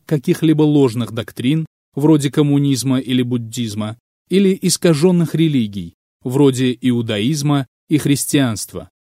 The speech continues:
или обвинение ислама в неполноценности и отсталости. Позиция ислама по отношению к неверующим. Мусульманин питает отвращение к неверию,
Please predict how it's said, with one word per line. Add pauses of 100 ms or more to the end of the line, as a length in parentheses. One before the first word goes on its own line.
(180)
или
обвинение
ислама (120)
в
неполноценности (240)
и
отсталости. (1080)
Позиция
ислама (100)
по
отношению
к
неверующим. (640)
Мусульманин
питает
отвращение
к
неверию,